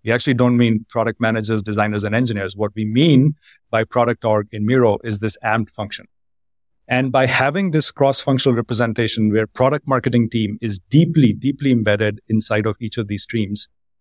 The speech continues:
what we do is that we have, you know, different perspectives that come in where they say, "Oh, wait a second, you know, did, did you think about the end user experience?" And if you're thinking about the end user experience,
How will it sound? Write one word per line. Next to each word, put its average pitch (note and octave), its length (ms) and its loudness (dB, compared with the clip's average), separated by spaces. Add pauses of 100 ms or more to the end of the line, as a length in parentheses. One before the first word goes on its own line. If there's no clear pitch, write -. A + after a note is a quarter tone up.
(120)
what B2 160 2
we B2+ 100 4
do D#3 320 6
is C#3 200 2
that A#2 200 -2
we A#2+ 160 0
have, A#2+ 440 0
you A#2 120 -4
know, A2+ 140 2
different C#3 420 0
perspectives A#2 600 -4
that A2 220 -4
come A#2 200 0
in A2+ 160 0
where G#2+ 140 -2
they G#2+ 100 -2
say, G#2+ 200 -2 (140)
"Oh, E3+ 100 2
wait F3+ 180 4
a E3 60 6
second, A#2 360 -2
you G#2+ 100 -6
know, G#2 220 0 (300)
did, A#2+ 200 -18
did A#2+ 180 -6
you B2+ 100 4
think B2 240 0
about B2 260 0
the B2+ 120 0
end C#3+ 160 2
user A#2+ 200 2
experience?" G2 480 -4
And G#2 100 -8
if G#2 100 -12
you're A2+ 80 -8
thinking A#2 220 -4
about A2+ 160 0
the A#2+ 100 -8
end B2+ 160 0
user A2 220 0
experience, G#2 480 -2